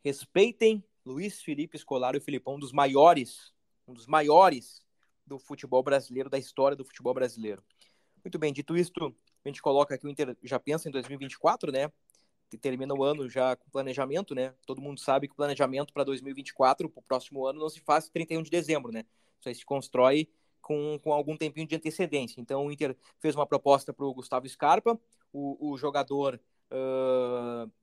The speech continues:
diz que pretende seguir no futebol europeu, mas o futebol é dinâmico, né? Daqui a pouco o Inter acerta ali, ãh, a proposta, convence o Scarpa e ele volta. Seria, olha,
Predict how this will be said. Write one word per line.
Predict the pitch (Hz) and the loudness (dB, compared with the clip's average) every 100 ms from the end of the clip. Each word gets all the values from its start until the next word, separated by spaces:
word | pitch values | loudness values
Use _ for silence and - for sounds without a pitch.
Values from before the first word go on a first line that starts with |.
| _ _ | _ _
diz | 139 139 | -16 -10
que | - | 2
pretende | 147 147 160 | 2 4 -4
seguir | - 147 | -2 -2
no | 156 | -2
futebol | - 147 151 | -8 4 6
europeu, | 156 160 160 180 | 6 4 4 4
mas | 202 202 | 2 -4
o | |
futebol | 220 175 196 | -8 -2 -2
é | |
dinâmico, | 214 208 175 147 131 | 0 2 2 0 -10
né? | 127 - _ _ _ - | -10 -12 _ _ _ -14
Daqui | 135 | -8
a | 135 | -8
pouco | 151 165 165 | -4 -6 -4
o | 147 | -6
Inter | 156 170 | -4 -4
acerta | 147 - 156 160 156 | -4 -2 0 0 0
ali, | 147 160 156 _ _ _ _ - | -2 -2 -4 _ _ _ _ -10
ãh, | 131 131 123 127 | -4 -2 -2 -2
a | |
proposta, | - 165 160 160 202 - 226 _ _ _ | 2 2 6 6 6 -4 -10 _ _ _
convence | 165 156 147 165 170 170 147 131 - | -10 -8 -8 -8 -10 -8 -8 -10 -10
o | 147 | -10
Scarpa | - 151 147 - | -2 2 4 2
e | 170 | -2
ele | 185 | 0
volta. | 165 147 - | 4 4 2
Seria, | - 127 143 175 | -14 -8 -2 0
olha, | 175 202 | 0 -2